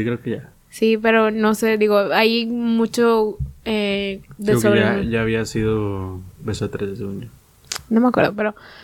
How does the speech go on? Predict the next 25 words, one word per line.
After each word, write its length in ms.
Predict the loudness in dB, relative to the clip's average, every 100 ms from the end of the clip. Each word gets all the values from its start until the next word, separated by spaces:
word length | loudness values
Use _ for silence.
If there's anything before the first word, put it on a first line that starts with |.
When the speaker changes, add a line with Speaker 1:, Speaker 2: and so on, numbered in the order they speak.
| -10 -2
Speaker 2:
ahí 160 | 0
está 220 | 0 0
el 60 | 0
episodio 400 | 0 2 2 2
por 100 | 2
si 100 | 2
quieren 220 | 2 2 2
conocer 380 | 2 2 0
como 220 | 2 0 2
que 420 | 0 0 -4 -10 -20 _ _
nuestro 360 | 0 0 4 2
gusto 240 | 2 0
musical, 540 | 2 2 0 0 0 0
la 100 | -2
neta, 400 | -2 -2 -2 -4
Speaker 1:
Sí. 160 | -6 -2
Speaker 2:
está 320 | -2 0 2
muy 100 | 4
bonito. 380 | 4 2 0 -4 -6 -20 -20 -20 -6
Y 340 | 2 4 4 4
pues, 560 | 2 0 0 -4 -6 -12 _
ya 260 | -2 2 4
de 80 | 4
ahí, 560 | 4 2 2 0 -2 -4
este, 1000 | 0 2 0 -6 -4 -2 0 -2 -2 -6